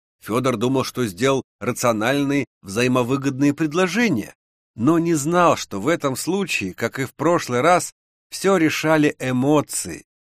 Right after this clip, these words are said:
а не спокойный анализ ситуации.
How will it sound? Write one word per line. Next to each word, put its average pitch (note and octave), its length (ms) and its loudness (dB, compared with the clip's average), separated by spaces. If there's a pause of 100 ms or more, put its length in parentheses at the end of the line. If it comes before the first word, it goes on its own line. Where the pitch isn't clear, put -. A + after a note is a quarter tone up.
а A2 120 0
не B2 120 4
спокойный D3 680 0
анализ G#2 640 -2
ситуации. - 880 -6